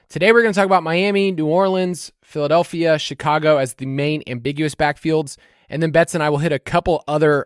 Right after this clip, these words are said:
uncertain situations towards the end. Uh, but just to give you a point, sometimes the answer to an ambiguous backfield is no one, or there's running backs that are only valuable parts of the season. So last year,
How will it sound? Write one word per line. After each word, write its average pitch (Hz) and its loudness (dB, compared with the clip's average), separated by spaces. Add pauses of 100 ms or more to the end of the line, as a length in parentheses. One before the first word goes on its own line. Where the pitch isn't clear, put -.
uncertain 147 -4
situations 131 -8 (320)
towards 147 -2
the 131 -4
end. 170 -6 (540)
Uh, 143 -4 (480)
but 170 0 (120)
just 208 -2
to 226 -12
give 240 -4
you 233 0
a 208 2
point, 208 -4
sometimes 196 -2 (520)
the 156 -6 (120)
answer 190 0
to 185 -4
an 180 0
ambiguous 160 0
backfield 185 -2
is 147 -2
no 123 0
one, 123 -2 (400)
or 170 4 (440)
there's 165 2
running 214 6
backs 202 4
that 185 2
are 180 2
only 190 2
valuable 165 4 (120)
parts 160 -2
of 123 -12
the 113 -10
season. 107 -8
So 135 -12
last 180 0
year, 147 -2